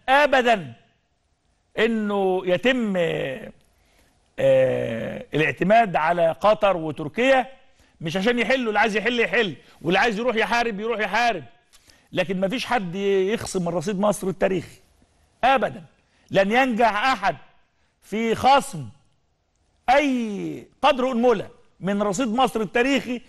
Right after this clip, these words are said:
في القضية الفلسطينية، ولن يستطيع أحد أن ينكر ماذا قدمت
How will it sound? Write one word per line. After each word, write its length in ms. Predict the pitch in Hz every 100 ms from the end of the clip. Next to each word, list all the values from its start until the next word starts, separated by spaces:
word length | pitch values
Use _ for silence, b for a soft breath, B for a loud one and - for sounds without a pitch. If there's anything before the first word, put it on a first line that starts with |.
| b -
في 80 |
القضية 320 | 208 - 214 220
الفلسطينية، 600 | 170 175 - 147 127 107 _ b b
ولن 280 | 175 196 220
يستطيع 560 | 226 - 220 254 254 254
أحد 200 | 226 226
أن 120 | 220
ينكر 380 | 247 226 233 -
ماذا 240 | 220 214
قدمت 560 | - 190 170 254 247